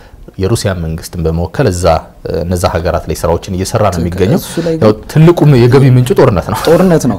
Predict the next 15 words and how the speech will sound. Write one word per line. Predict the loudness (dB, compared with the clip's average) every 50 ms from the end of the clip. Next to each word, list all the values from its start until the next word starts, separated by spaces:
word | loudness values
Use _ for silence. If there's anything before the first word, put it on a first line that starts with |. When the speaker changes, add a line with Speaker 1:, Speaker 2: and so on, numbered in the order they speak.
| 0 0
Speaker 2:
እና | 2 2 2 2
እንደውም | 2 2 2 2 2 2 2 2 2 2
በዚህ | 2 0 0 2 0 0 -2 -2 -2 -4 -4 -2
ጉዳይ | -2 0 0 0 0
ላይ | 0 0
አሁን | -2 -4 -4
ስታነሳ | -6 -6 -6 -4 -4 -4 -4 -6 -6 -8
ትዝ | -8 -8 -6
ያለኝ | -6 -6 -6 -4 -4
ነገር | -4 -4 -4 -4 -6 -8 -8 -6
የሚታማበት | -4 -2 -2 -2 -2 -4 -6 -6 -4 -4 -6 -6 -8 -10 -12 -12 -12
ስፔሻሊ | -10 -10 -10 -6 -4 -4 -4 -4 -4
ኮንጎ | -4 -2 0 0 0 0
ላይም፣ | 0 -2 -2 -4 -4 -6 -6 -8
እ፣ | -10